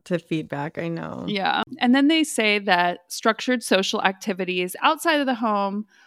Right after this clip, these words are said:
Speaker 2: like the Boys and Girls Club, church youth groups, camps, social skills groups, or four H might be appropriate for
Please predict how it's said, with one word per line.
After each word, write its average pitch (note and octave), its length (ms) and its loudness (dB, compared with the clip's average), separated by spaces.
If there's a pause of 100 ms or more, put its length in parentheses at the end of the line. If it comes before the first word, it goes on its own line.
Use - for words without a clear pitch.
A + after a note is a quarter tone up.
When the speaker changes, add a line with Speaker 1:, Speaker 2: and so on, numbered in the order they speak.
(140)
Speaker 2:
like F#3 220 -2
the F3+ 80 -6
Boys F3 300 0
and F3 140 -6
Girls C#4 340 2
Club, B3+ 600 0
church - 360 -6
youth G#3 280 -4
groups, G#3+ 540 -2
camps, G3 920 -2 (140)
social F#3+ 420 -2
skills F3 360 -4
groups, E3+ 520 -4 (100)
or E3+ 220 0
four E3 320 -4
H F#3+ 580 -2
might F3 300 -8
be E3+ 140 -6
appropriate E3 600 -6
for E3 380 -4